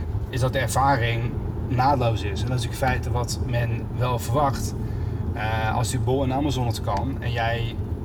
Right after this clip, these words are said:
bent op je eigen wijze bezig, verwachten ze ook van jou dat soort dingen.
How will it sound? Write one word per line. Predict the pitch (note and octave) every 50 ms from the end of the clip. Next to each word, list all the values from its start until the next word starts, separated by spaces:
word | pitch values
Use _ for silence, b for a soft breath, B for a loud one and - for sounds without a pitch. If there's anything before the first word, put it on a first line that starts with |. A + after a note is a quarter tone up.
| - - - -
bent | A#2 A2+
op | A2+ -
je | B2+
eigen | A#2 B2 C3 C3 - C3
wijze | A#2 A2+ A#2 A#2 G#2+ G#2
bezig, | G2+ A2+ B2+ C#3 C#3 A#2 A2+ A2+ A#2+ B2+ - - B B B B B
verwachten | B - - C3+ C3 A#2+ -
ze | -
ook | C#3+ C#3+ C#3 -
van | - A#2
jou | A#2+ C3+ C#3+ C3
dat | A#2 G#2
soort | - - -
dingen. | - - -